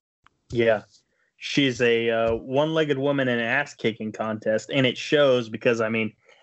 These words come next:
ninety percent of this match is just the crew dominating them and beating the crap out of them. And at one point, Bale takes Angelico to the roof, leaves him there. Son of Havoc i-,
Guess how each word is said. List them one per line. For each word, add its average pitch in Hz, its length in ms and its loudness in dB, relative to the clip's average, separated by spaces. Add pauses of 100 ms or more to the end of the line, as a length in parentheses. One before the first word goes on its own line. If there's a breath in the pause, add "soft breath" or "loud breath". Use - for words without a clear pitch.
(180 soft breath)
ninety 175 360 0
percent 165 360 -2
of 151 60 0
this 139 140 -4
match 135 360 -2
is 113 100 -8
just 127 240 -6
the 117 100 -4
crew 143 400 4
dominating 113 680 -2
them 104 260 -4 (360 loud breath)
and 113 140 0
beating 143 260 0
the 117 80 -2
crap 135 440 -2
out 110 120 -4
of 107 80 -6
them. 110 160 -8
And 117 60 -6
at 107 80 -8
one 180 160 0
point, 120 480 -4
Bale 151 360 2
takes 147 300 -2
Angelico 151 680 0
to 131 60 2
the 120 120 0
roof, 135 520 0 (440)
leaves 131 320 -2
him 113 140 -4
there. 107 300 -8 (240)
Son - 300 -2
of 180 100 -6
Havoc 135 600 -4
i-, 131 200 -4